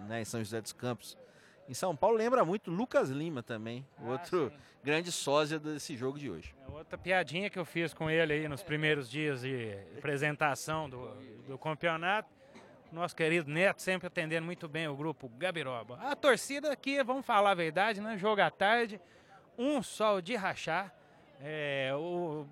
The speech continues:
Speaker 2: o Guarani tem os dois modos aqui principal, que é o módulo, que é a torcida, o, o lugar onde fica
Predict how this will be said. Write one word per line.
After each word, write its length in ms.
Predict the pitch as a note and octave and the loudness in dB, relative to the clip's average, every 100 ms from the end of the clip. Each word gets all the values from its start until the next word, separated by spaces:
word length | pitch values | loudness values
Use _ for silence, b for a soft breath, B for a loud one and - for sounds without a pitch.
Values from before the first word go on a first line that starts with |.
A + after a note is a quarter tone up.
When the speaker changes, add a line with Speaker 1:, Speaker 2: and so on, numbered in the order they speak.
| F#3+ | -12
Speaker 2:
o 100 | F#3 | 2
Guarani 420 | E3+ E3+ E3 E3+ | 4 4 2 0
tem 300 | - E3+ E3 | 0 -2 -2
os 100 | C#3 | -2
dois 280 | E3 F#3+ C#3 | 2 2 2
modos 340 | D#3+ D#3+ D3 | 2 2 2
aqui 180 | D3 C#3+ | -4 -8
principal, 360 | D3 C#3+ C#3+ C#3 | -8 -4 -2 0
que 100 | D#3+ | 0
é 20 | |
o 80 | D#3+ | 2
módulo, 480 | E3 E3+ A3 F#3+ | 4 6 6 4
que 120 | E3+ D#3+ | -2 -2
é 60 | |
a 200 | D3 C#3 | 0 -2
torcida, 480 | B2 C#3+ - D#3 D3+ | -4 -4 -4 -6 -4
o, 420 | D3 C3+ A#2 B2 | -4 -4 -6 -6
o 40 | C3+ | -6
lugar 340 | C#3 D3 D3 | 2 4 4
onde 160 | C#3+ - | 0 -4
fica 500 | C#3+ - A#2+ G#2+ | -4 -2 -4 -4